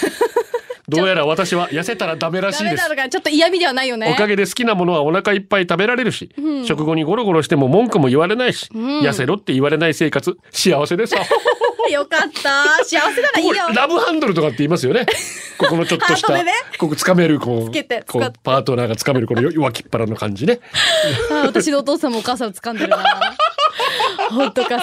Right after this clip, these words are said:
Speaker 1: やめてよ。「あれ？ちょっと今日あれ？」とか言って。やってんな。
Speaker 2: ラブラブですね。
Speaker 1: <laughs> だな。
Speaker 2: イチャイチャしてますね。
Speaker 1: してますね。
Speaker 2: <laughs> 元メガネです。局長、ゆりぼぶさん、こんにちは。
Speaker 1: こんにちは。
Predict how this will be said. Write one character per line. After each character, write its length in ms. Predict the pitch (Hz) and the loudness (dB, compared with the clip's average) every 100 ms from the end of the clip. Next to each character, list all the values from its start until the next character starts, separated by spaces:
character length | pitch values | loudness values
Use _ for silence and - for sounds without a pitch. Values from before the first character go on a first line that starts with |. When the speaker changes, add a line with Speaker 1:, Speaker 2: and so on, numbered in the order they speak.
| - | 0
Speaker 1:
や 160 | 240 269 | 2 2
め 120 | 294 | 2
て 140 | - - | 2 2
よ。 60 | - | 2
「あ 1120 | - 554 - 480 - 440 - - - 339 254 | 2 0 0 -2 0 -2 -2 -6 -6 -4 -2
れ？ 100 | 480 - | -2 0
ち 80 | |
ょ 40 | - | 0
っ 20 | 381 | 2
と 100 | 480 | 2
今 100 | 262 | 2
日 40 | |
あ 40 | 254 | 2
れ？」 80 | 494 | 0
と 60 | 349 | 0
か 40 | 247 | 0
言 140 | 196 | -2
っ 400 | 196 330 - - | 0 -2 -2 -4
て。 40 | 240 | -2
や 140 | 240 | -2
っ 80 | - | 0
て 140 | 254 | 0
ん 120 | 233 254 | 2 2
な。 580 | 262 285 294 302 311 | 2 2 2 2 0
Speaker 2:
ラ 160 | 180 175 | 0 2
ブ 80 | 180 | 2
ラ 100 | 185 | 2
ブ 60 | |
で 100 | 196 202 | 2 0
す 100 | 185 | 0
ね。 80 | 160 - | 0 0
Speaker 1:
<laughs> 160 | 349 311 | 0 0
だ 120 | 311 | 0
な。 220 | 339 370 | 0 0
Speaker 2:
イ 80 | 202 | 0
チ 100 | 214 | 2
ャ 60 | 180 | 2
イ 20 | |
チ 80 | 170 | 2
ャ 40 | |
し 40 | |
て 60 | 190 | 2
ま 100 | 180 | 0
す 120 | 175 | 2
ね。 80 | - | 0
Speaker 1:
し 20 | |
て 60 | 220 | 0
ま 60 | |
す 60 | 330 | -2
ね。 180 | 339 370 466 - - 339 - - 269 196 | -2 0 -2 -4 -2 -2 -2 -8 -4 0
Speaker 2:
<laughs> 0 | |
元 280 | 240 294 170 | 2 2 2
メ 120 | 180 | 2
ガ 100 | 185 | 2
ネ 100 | - | 2
で 140 | 494 | 0
す。 120 | 440 - - - - - - - | -4 -6 -20 -20 -16 -14 -14 0
局 220 | 202 202 | 2 2
長、 160 | 330 311 | 2 2
ゆ 100 | 254 | 2
り 60 | |
ぼ 100 | 226 | 2
ぶ 60 | 196 | 4
さ 120 | 220 | 2
ん、 60 | 156 | 2
こ 80 | 127 | 0
ん 40 | |
に 100 | 113 | 0
ち 100 | - | 2
は。 80 | 302 | 0
Speaker 1:
こ 40 | |
ん 40 | 392 | 0
に 60 | |
ち 80 | 370 | -2
は。 220 | 339 - | -2 -4